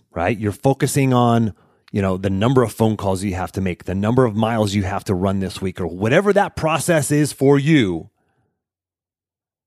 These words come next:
While you're focused on the process, you have to regularly step back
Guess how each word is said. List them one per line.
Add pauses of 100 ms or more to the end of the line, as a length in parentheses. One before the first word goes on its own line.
While
you're
focused
on
the
process, (440)
you
have
to
regularly (280)
step
back